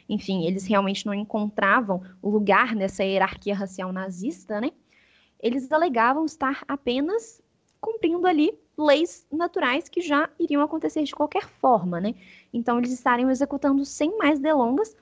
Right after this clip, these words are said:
sentenças de morte que a própria natureza teria pronunciado contra aquelas raças ou aqueles indivíduos que seriam indignos de viver, né? Então, n-, não seria nada mais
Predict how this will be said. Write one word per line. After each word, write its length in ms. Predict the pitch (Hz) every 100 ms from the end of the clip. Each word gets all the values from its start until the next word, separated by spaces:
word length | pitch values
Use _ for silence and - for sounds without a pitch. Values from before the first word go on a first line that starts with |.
| _ _ _
sentenças 640 | - 359 285 294 311 269
de 100 | 262
morte 420 | 233 247 330 -
que 60 | 254
a 60 |
própria 440 | 247 - 339 - 359
natureza 600 | 339 339 240 240 269 320 _ _ _
teria 280 | 294 269 277
pronunciado 840 | 294 294 294 311 330 226 220 254 - _ _
contra 300 | - 262 269
aquelas 340 | 277 262 254 -
raças 420 | 233 285 302 277
ou 60 |
aqueles 380 | 269 254 247 226
indivíduos 600 | 277 302 262 262 294 294
que 100 | -
seriam 300 | - 285 277
indignos 440 | 339 247 254 269 254
de 120 | 277
viver, 420 | 359 302 185 - - _ _ _
né? 120 | 220
Então, 360 | 240 247 254 262
n-, 220 | 233 247 - -
não 160 | 247 285
seria 320 | 320 269 269
nada 380 | 240 285 349 339
mais 400 | 226 247 415